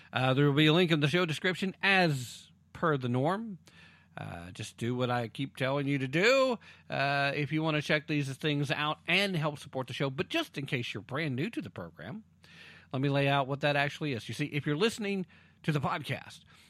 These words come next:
then there's an excellent chance that you are somewhere, uh, on that platform that as you scroll up and you look at the show description, you will see the word Built Bar. Well, you're also gonna see My Patriot Supply, and you're also gonna see pre-order page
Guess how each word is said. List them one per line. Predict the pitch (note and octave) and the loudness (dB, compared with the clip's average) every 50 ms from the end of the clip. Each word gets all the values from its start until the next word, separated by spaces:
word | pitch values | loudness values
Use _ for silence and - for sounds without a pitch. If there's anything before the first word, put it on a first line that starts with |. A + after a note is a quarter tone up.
| _ | _
then | - D3+ E3 | 2 6 8
there's | E3+ E3 D3 D#3+ | 8 8 6 6
an | E3 | 4
excellent | F#3+ A3+ G#3+ - G3 F#3 F3+ E3 | 2 2 0 0 0 0 0 0
chance | - - E3+ E3 E3 D3+ - | 0 0 0 0 0 -2 -2
that | D#3+ C#3+ C3+ - D3+ | -2 -4 -2 -4 -6
you | E3 G#3 A3 G#3 | -6 -4 -4 -2
are | G3+ F#3 | -2 -2
somewhere, | D#3 - - - G#3 G#3 G3 G3 F3+ E3 F3 F3+ E3+ E3 E3 D#3+ D3+ - - - - - - - - - | -4 -4 -4 -2 -2 -2 -2 -4 -2 -2 0 0 0 0 -2 -2 -4 -6 -14 -20 -20 -20 -20 -12 -8 -4
uh, | A#2 A#2 A#2+ A#2 A2+ | -4 -2 -2 -2 -2
on | G2+ C3 C#3 C#3+ | -2 -2 -2 -2
that | C#3 C#3+ C3 - | -2 -2 -4 -4
platform | - D#3 C3 C3 C3 - D3 C3+ C3+ B2+ - - - - - - - _ - | -2 -2 -2 -2 -2 -4 -4 -4 -4 -4 -6 -12 -20 -20 -20 -20 -12 _ -2
that | C3+ C3 | 0 2
as | C#3 C#3 B2+ | 2 2 0
you | D3+ D3+ | -2 -4
scroll | - - - F3 F3 F3 E3+ | -4 0 0 2 2 2 2
up | D#3 - | 0 0
and | D3+ D3+ | 0 0
you | D3 D3 | 2 2
look | D3+ F#3 F#3+ A#3 | 2 0 0 0
at | G#3+ | -2
the | - D#3 | -4 -2
show | - - C3 A#2+ | 0 0 0 0
description, | A2+ G#2+ - - A#2 G#2+ - - B2+ B2 - - - - - _ - | -2 -6 -8 -8 -8 -8 -8 -6 -8 -8 -8 -10 -16 -20 -20 _ -4
you | C3 C#3+ F#3 B3+ C4 | 0 2 2 2 2
will | A#3+ B3+ B3+ | 0 -2 -2
see | G#3 - - A3+ A#3 | -4 -4 -4 -4 -4
the | G#3+ A3+ | -2 -2
word | A3 A#3 A3+ G#3 D#3 | 0 0 0 0 4
Built | D3+ G#3+ A#3+ A#3 - C#3 | 6 6 6 6 4 2
Bar. | E3+ D#3 C3+ A2 F2 - - - - _ _ _ _ _ _ _ - - | 2 2 2 0 -2 -4 -10 -16 -20 _ _ _ _ _ _ _ -12 -6
Well, | - C#3+ D#3 D3 | -4 -2 -2 -2
you're | C3+ C3 C#3 | 0 0 -2
also | C#3 - - C3+ | -2 -2 -4 -4
gonna | B2 B2+ B2 C3 B2+ | -4 -2 -4 -4 -4
see | - C3+ B2 | -6 -6 -6
My | A2+ G#2 G#2+ | -6 -6 -8
Patriot | G#2+ - A#2 G#2 - G#2 F#2+ | -8 -8 -8 -8 -8 -10 -12
Supply, | - - - - B2+ D3 D3+ | -12 -10 -8 -6 -4 -2 -2
and | D3 C#3 | -2 -2
you're | C#3 C#3+ | -2 -2
also | D#3 G3+ B3+ C#4+ B3+ - G3 | -2 -2 -2 -2 -2 -2 -2
gonna | E3 D#3 D3 C#3 | -2 0 -2 -2
see | C3 - D3 C3+ | -2 -4 -4 -6
pre-order | A#2+ - - - - F3+ G#3 G3 F3 G3+ B3 A3+ F3 C#3+ | -6 -8 -10 -4 -2 0 2 2 2 2 2 2 0 -2
page | B2+ - B2+ A#2+ A#2+ C#3+ F3+ F3+ D#3 - | -2 -2 -2 -2 -2 -4 -4 -4 -4 -6